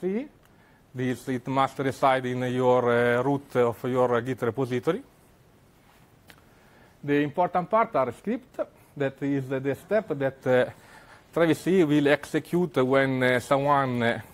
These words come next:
make a pull request. And deploy section, where we tell to Travis C what to do when we actually merge the modification.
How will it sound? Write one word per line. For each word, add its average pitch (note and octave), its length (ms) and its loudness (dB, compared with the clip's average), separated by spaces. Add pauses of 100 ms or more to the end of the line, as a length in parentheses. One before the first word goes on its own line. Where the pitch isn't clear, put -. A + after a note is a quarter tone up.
(160)
make C#3 320 -4
a A#2 60 2
pull B2+ 180 -2
request. B2 500 0 (880)
And B2 460 -4 (880)
deploy D3+ 360 0
section, D#3 600 -4
where C#3 340 2
we C#3+ 200 -2
tell C#3 300 0
to B2+ 280 -4 (540)
Travis D#3+ 340 -2
C G3+ 320 -2 (160)
what D#3 320 -4
to A#3 100 -2
do F3+ 120 0
when C#3+ 640 0
we C#3 180 4
actually D#3 540 -2
merge C#3 320 0
the C#3+ 260 -4
modification. B2 680 -2